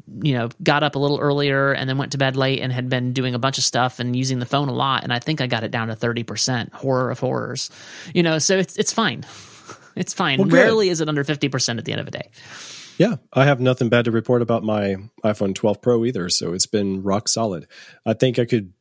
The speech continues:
Speaker 2: potentially use this for almost as long as I use my headphones max. So, AirPods.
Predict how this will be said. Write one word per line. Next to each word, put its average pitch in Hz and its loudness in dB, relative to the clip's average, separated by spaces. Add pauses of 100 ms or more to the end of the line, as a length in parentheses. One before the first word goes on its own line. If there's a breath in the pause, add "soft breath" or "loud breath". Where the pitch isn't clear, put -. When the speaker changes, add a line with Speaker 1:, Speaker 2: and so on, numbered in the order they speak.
(180)
Speaker 2:
potentially 95 -2 (200)
use 98 -2
this 98 0
for 98 -2 (180)
almost 123 2
as 98 -4
long 101 -2
as 92 -2
I 95 -2
use 95 -4
my 92 -4
headphones 90 -6
max. - -4 (200)
So, - -8 (120)
AirPods. - 0